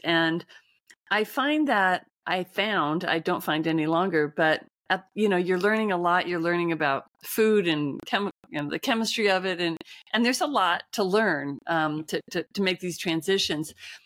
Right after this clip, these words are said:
And I think what I, I made a mistake that maybe a lot of people make, um, and that is to think that I can willpower my way through <laughs> things, um, you know, and,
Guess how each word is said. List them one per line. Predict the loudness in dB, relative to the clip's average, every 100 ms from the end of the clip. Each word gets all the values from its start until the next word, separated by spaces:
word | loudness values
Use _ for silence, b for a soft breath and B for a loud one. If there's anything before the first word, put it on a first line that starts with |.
| B B -2
And | -2 0
I | -4
think | -2 -4 -4 -6
what | -2 2 2 -2 -4
I, | 0 0 0
I | 0 2
made | 2 2 4
a |
mistake | 4 2 2 4 4 4
that | 0 2
maybe | 2 2 2 0
a | 0
lot | 0 2 2 2
of | -2 -8
people | -4 -4 0 2 2 2
make, | 0 4 4 2 -2 -8 -6
um, | 0 0 0 -2 -8 B B
and | -4 0
that | 2 2
is | -2
to | -2 -2
think | 0 -2 0
that | 0 0
I | 0 -2
can | 0 0 0 -2 B B _
willpower | 2 4 2 -2 -2 0 0
my | 2 0
way | 2 2 2
through | 0 0 2
<laughs> | 2 0
things, | 0 0 -6 -14 B B B B B 0
um, | 2 2 0
you | 0 2
know, | 2 0 0
and, | -2 -2